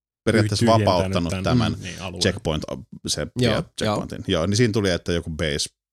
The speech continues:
Speaker 1: vai camp cleared, vai mitä se sanookaan. Ja sit mä oon vähän silleen, että oho.
Speaker 2: Siellä ei
Speaker 1: Ja
Speaker 2: oo
Speaker 1: sit
Speaker 2: enää ketään.
Speaker 1: Joo, ja sit se oli vaan niinku ihan järjetön määrä niinku, tota, venäläissotilaita, siis ruumiita.
Speaker 3: Sä vaan niinku tapoit
Speaker 1: Mä
Speaker 3: kaikki.
Speaker 1: vaan tapoin. Se oli ensimmäinen kerta, kun mä oikeesti sit tapoin kunnolla. Kun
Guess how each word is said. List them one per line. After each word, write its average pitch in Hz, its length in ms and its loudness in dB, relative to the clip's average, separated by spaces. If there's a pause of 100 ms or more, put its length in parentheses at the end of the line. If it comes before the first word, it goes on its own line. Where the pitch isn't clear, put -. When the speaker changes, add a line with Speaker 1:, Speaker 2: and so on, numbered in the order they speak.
(460)
Speaker 1:
vai 76 140 -4 (100)
camp 76 200 -4 (100)
cleared, 64 200 -8 (240)
vai - 60 -12
mitä - 180 -12
se 76 100 -8
sanookaan. 73 400 -6
Ja - 40 -2
sit - 80 -10
mä 110 60 -4
oon 104 80 -4
vähän 95 160 0
silleen, 92 240 2
että 87 120 -6 (1500)
oho. 277 280 4 (140)
Speaker 2:
Siellä 117 220 0
ei 113 60 2
Speaker 1:
Ja 123 60 2
Speaker 2:
oo - 20 0
Speaker 1:
sit - 100 2
Speaker 2:
enää 101 180 0
ketään. 95 360 -4
Speaker 1:
Joo, 92 180 4
ja 156 80 8
sit 156 140 2
se 170 60 8
oli 156 160 4
vaan 151 140 4
niinku 139 180 2
ihan 127 200 2
järjetön 113 400 4
määrä 85 320 2
niinku, 80 300 -2 (960)
tota, 76 360 -2
venäläissotilaita, 82 760 -2 (320)
siis - 260 -8
ruumiita. 73 460 -2 (380)
Speaker 3:
Sä 170 80 2
vaan 127 100 2
niinku 151 280 -2
tapoit 117 380 4 (100)
Speaker 1:
Mä 147 60 6
Speaker 3:
kaikki. 151 80 4
Speaker 1:
vaan 165 160 6
tapoin. 92 360 2
Se 151 120 2
oli 156 200 0
ensimmäinen 117 480 2
kerta, 101 320 2
kun 80 100 6
mä 85 100 2
oikeesti 87 360 0
sit - 280 -4
tapoin 85 380 0
kunnolla. 65 340 -8
Kun - 100 -12